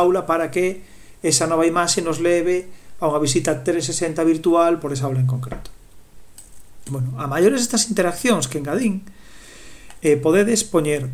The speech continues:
unha pregunta tipo sumario e unha opción simple sobre calquera punto da imaxe tres sesenta. Detalle importante, que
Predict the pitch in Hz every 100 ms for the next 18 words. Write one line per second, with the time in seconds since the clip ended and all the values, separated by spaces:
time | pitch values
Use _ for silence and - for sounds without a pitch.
0 | - - 214 226 226 220 196 175 - 233
1 | 208 208 226 196 180 208 - - - 196
2 | 196 180 202 170 - 147 127 127 127 -
3 | - - - - - - - 160 160 156
4 | 208 208 202 202 196 220 226 - - 151
5 | 156 170 131 160 156 131 135 135 131 -
6 | - - - - - - - - - -
7 | - - - - - - - - - 175
8 | 240 254 240 208 165 127 123 - - -
9 | - - - - - - 135 131 127 123
10 | 123